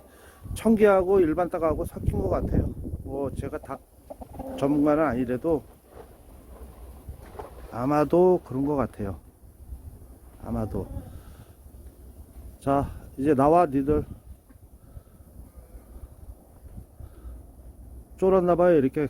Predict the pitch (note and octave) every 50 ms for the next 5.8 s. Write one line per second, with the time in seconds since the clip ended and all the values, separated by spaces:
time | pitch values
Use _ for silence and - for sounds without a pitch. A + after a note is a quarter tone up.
0 | - - - C3+ - - D3 C#3 C#3 C#3+ C3+ G2 - - - - _ _ - _
1 | _ _ _ _ _ _ _ _ - - - _ - - - - - - E3 E3
2 | E3 D#3 C#3 C#3+ - - D3 C#3 B2+ - - - - - - - - - - -
3 | - C3+ C3 B2+ A#2+ - D#3 D#3 D#3+ C3+ G2+ - - - - _ - D3 E3 D#3
4 | D#3+ C#3+ C3+ C3 C3 C#3+ D3 D3 B2+ G#2+ A2+ A2+ G#2 A2 G#2+ A2 G2+ F2 - _
5 | - - - - D#3+ D#3+ E3 D#3 - - D3+ D#3 E3 D#3+ C#3